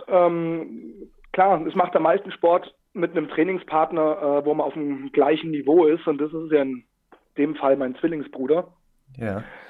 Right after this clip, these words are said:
Speaker 1: Äh, Schichtarbeit erschwert die ganze Sache, Familie natürlich auch. Äh, und so kommt's, dass man, sag ich schon mal, also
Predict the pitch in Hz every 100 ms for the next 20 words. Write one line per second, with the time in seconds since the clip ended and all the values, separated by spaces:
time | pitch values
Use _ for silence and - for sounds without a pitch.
0 | - 127 127 131 131 131 139 139 - 196
1 | - 156 156 160 143 131 143 147 156 -
2 | - - 156 151 151 143 147 143 160 143
3 | 143 156 156 143 135 143 131 131 139 180
4 | - - - - - - _ _ 139 131
5 | 139 139 143 147 151 165 160 - 139 156
6 | 143 139 139 135 156 160 143 131 - 127
7 | 127 120 117